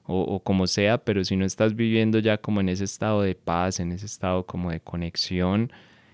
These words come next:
eh, créeme que hay una razón atrás de peso por la cual tu ego está bloqueando tu proceso de salir del sufrimiento. Y hasta que tú no lo encares o no lo veas de frente, pues va a ser muy difícil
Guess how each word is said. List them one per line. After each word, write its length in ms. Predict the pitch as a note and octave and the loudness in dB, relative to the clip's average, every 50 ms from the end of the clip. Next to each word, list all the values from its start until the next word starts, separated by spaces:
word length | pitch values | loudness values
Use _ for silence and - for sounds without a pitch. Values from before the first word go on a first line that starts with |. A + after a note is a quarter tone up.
| _ _ _ | _ _ _
eh, 280 | - - F2+ F#2 F2+ - | -4 -2 0 0 -2 0
créeme 400 | - G#2+ G2+ G#2 A2+ A#2+ A#2+ A#2 | 0 2 4 4 4 4 2 0
que 160 | - - G#2 | 0 2 2
hay 200 | F#2+ F#2+ G2+ - - | 2 2 2 0 0
una 320 | - B2+ B2 C3 C3 C3 | 0 0 2 2 2 0
razón 420 | - C3 A#2 A2+ - - G#2+ G#2 | 0 0 0 0 0 0 2 2
atrás 600 | G#2 G2+ - - A#2+ A2+ G#2 G#2+ B2+ - - - _ _ _ _ _ _ _ _ | 2 0 -2 0 0 2 2 2 0 -4 -8 -14 _ _ _ _ _ _ _ _
de 160 | - F#2+ G2 F#2 | 0 0 0 0
peso 540 | - _ A2 A#2+ A#2+ A2+ - A2 G#2 G2+ G2+ | 2 _ 2 4 4 4 2 2 2 0 0
por 220 | - - F#2+ - | -2 -4 -2 0
la 120 | G2+ F#2 - | 0 -2 -2
cual 320 | - - G#2 G2 G2 - | 0 0 0 0 0 0
tu 200 | - A2+ A2+ A2+ | -2 2 4 4
ego 420 | A2+ A2+ G#2 G2+ G2+ G2 G2+ F2 | 4 4 2 2 2 2 2 2
está 280 | D2+ G2 - - G2 F#2 | 2 -2 -2 0 0 0
bloqueando 560 | F#2+ F#2+ G2+ G2 - - G#2+ G#2+ G#2+ G#2+ A2 | 2 2 0 0 0 0 2 2 4 2 0
tu 160 | G#2+ - G#2 | -2 -4 -8
proceso 640 | F#2 - G2 F#2+ F2+ - - G#2+ A2 A#2 A2 - A2 G2+ | -6 -4 -4 -4 -2 0 0 2 2 2 2 0 0 0
de 140 | G2 G2 | 0 0
salir 440 | F#2 - F#2 F#2+ F#2 F#2+ F#2+ F2+ F#2 | -2 -2 -4 -2 0 -2 -2 -2 -2
del 180 | F#2 G2 F#2+ F#2+ | -4 -4 -4 -4
sufrimiento. 920 | - - G2+ - - F#2+ F2+ F2+ F#2+ G2 G2 F#2+ F2+ - - E2+ E2+ F2 - _ - - - - _ _ | -6 -6 -6 -4 -4 -2 0 0 2 2 2 2 0 -2 -4 -8 -8 -8 -8 _ -20 -20 -20 -20 _ _
Y 100 | - G2 | -2 0
hasta 220 | G2 F#2+ - - G#2 | 0 0 0 -2 0
que 140 | - G#2+ | 0 -2
tú 200 | G2 - - A#2 | -2 0 0 2
no 140 | A#2 A#2 A#2+ | 2 2 4
lo 100 | B2+ B2+ | 2 2
encares 720 | B2+ C3 C3 - - C3 A#2+ A#2 A#2 A#2+ A#2 A#2 A#2 - A2 | 2 0 -2 -4 -2 0 0 2 2 2 2 2 0 0 -2
o 60 | G#2+ | 0
no 140 | G#2 G#2 G2+ | 0 0 0
lo 140 | G#2 G#2 | 0 2
veas 280 | G#2+ A2 G#2+ G#2+ A2 G#2+ | 2 2 2 2 0 0
de 120 | G#2+ G#2 | -2 -2
frente, 540 | G2 - G2+ G#2 G2+ G2 F#2+ - F#2 F#2 F#2 | -2 0 0 0 0 0 -2 -4 -4 -4 -4
pues 260 | - - F#2 F2+ F#2 | -4 -6 -8 -8 -6
va 80 | F#2 F2+ | -6 -6
a 40 | F2+ | -4
ser 180 | - F#2+ F#2 | -4 -2 -2
muy 260 | F#2+ G2 G2 G#2 G2+ F#2+ | 0 0 2 2 0 0
difícil 720 | G#2+ G#2 G2+ - - G#2+ G2 F#2 - F2+ F2 F2 F#2+ - | 0 -4 -2 0 0 0 0 0 -2 -4 -4 -4 -6 -10